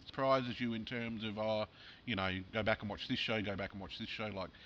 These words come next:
Transformers, I've seen all of the episodes three or four times. The same with He-Man and stuff like that. This was a joy because I was able to go back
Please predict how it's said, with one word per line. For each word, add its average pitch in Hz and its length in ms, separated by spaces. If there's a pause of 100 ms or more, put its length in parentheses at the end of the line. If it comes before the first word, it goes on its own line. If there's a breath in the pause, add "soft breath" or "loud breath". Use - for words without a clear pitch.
(180 soft breath)
Transformers, 127 640
I've 101 80
seen 107 180
all 104 160
of 95 80
the 95 80
episodes 92 400
three 95 120
or 92 120
four 92 140
times. 98 480
The - 100
same 110 100
with 98 120
He-Man 101 320
and 87 100
stuff 90 200
like 76 100
that. 87 200 (640 loud breath)
This 165 340
was 151 140
a 131 60
joy 101 480
because 104 280
I 107 100
was 107 140 (100)
able 135 240
to 131 60
go 120 180
back 92 300